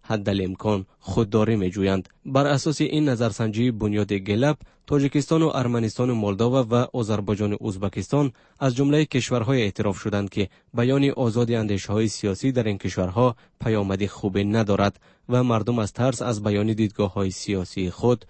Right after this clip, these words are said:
خودداری می‌کنند و از در بلاروس و قزاقستان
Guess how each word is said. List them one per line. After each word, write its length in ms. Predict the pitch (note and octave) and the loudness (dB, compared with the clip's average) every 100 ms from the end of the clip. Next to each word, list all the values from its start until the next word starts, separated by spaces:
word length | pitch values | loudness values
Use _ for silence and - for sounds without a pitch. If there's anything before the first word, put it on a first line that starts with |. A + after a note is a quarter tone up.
| - | -20
خودداری 560 | - - A#2 G#2+ A#2+ A#2+ | -14 -4 -2 2 2 2
می‌کنند 480 | G2+ - F#2+ F#2 - _ _ _ B2+ | 0 -2 -2 -4 -6 _ _ _ -2
و 80 | |
از 220 | D3+ D#3 B2+ | 2 2 2
در 180 | C3 | 0
بلاروس 480 | B2 A#2 A2 G#2 - | 2 2 2 0 -2
و 60 | A#2 | -4
قزاقستان 720 | - G2 G2+ G#2 - C#3 | -2 -2 -2 -2 0 0